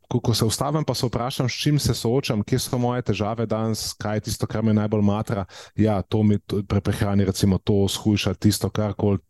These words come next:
to me... In pol ti dam vsebino, ki točno to nagovarja, točno to ti pomaga reševati, ampak greš naprej. Ne? Greš naprej, zato ker ni dramatično dovolj, ni, ni vi-, a veš, ni, ni, ni,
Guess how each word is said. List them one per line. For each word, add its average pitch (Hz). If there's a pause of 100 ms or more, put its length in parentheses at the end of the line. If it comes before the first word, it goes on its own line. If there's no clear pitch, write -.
to 107
me... 104
In 104
pol 147
ti 151
dam 165
vsebino, 160
ki - (140)
točno 190
to 180
nagovarja, 117 (260)
točno 180
to 180
ti -
pomaga 120
reševati, 110 (800)
ampak 113
greš 127
naprej. 113 (1400)
Ne? 104
Greš 127
naprej, 120
zato 95
ker 127
ni 143 (580)
dramatično 101
dovolj, 78
ni, 135 (2000)
ni 117
vi-, 107
a 107
veš, 120
ni, 127
ni, 131
ni, 139